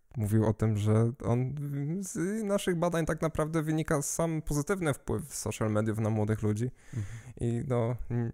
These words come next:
Speaker 1: nie, nie, nie widzi tutaj żadnych, em, a, kamień na twarz. <laughs>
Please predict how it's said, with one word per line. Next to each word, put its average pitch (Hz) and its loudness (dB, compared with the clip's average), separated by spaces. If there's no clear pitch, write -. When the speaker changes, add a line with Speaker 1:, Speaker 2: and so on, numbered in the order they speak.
Speaker 1:
nie, 127 -4
nie, 131 0
nie 131 2
widzi 107 -2
tutaj - -4
żadnych, 101 0
em, 98 -2
a, 98 0
kamień 110 4
na 101 4
twarz. - -2
<laughs> - -2